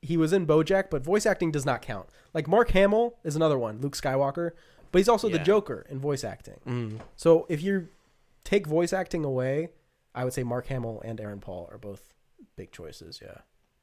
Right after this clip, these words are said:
Speaker 2: I feel like if you said Bryan Cranston to someone, their first thing is not Malcolm in the Middle.
Speaker 1: Maybe. Up in the air.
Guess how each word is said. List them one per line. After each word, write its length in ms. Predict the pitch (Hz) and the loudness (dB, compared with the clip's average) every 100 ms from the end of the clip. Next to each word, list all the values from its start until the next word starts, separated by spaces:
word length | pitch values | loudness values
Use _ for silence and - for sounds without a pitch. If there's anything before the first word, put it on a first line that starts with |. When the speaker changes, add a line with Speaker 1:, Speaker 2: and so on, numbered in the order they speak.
| _ _ _ _ _ _ _ - - | _ _ _ _ _ _ _ -20 -14
Speaker 2:
I 80 | 262 | -12
feel 180 | - 277 | -2 0
like 160 | 226 | 0
if 120 | 175 156 | -2 -4
you 200 | 156 139 | -2 -2
said 360 | 139 123 117 | 0 -2 -2
Bryan 340 | - 120 117 117 | -2 -2 -2 -6
Cranston 400 | 113 104 - 113 | -6 -8 -8 -10
to 40 | |
someone, 580 | - 117 113 117 120 131 _ _ _ | -8 -8 -6 -6 -8 -14 _ _ _
their 220 | 123 117 - _ _ | -10 -10 -12 _ _
first 380 | - 123 - - | -2 -2 -4 -10
thing 260 | 98 92 | -12 -10
is 200 | 87 104 - | -12 -14 -14
not 480 | 113 95 76 52 - | -8 -6 -6 -8 -14
Malcolm 340 | 55 50 - - | -14 -14 -16 -20
in 60 | |
the 100 | 60 | -18
Middle. 320 | 62 - - - _ _ _ _ _ _ _ _ _ _ _ _ | -18 -16 -18 -18 _ _ _ _ _ _ _ _ _ _ _ _
Speaker 1:
Maybe. 380 | 165 165 151 143 - - - - - - | -4 -2 -2 -6 -10 -20 -20 -20 -18 -10
Up 140 | 147 | -6
in 60 | 160 | -4
the 120 | 151 | -2
air. 240 | 147 143 | -2 -4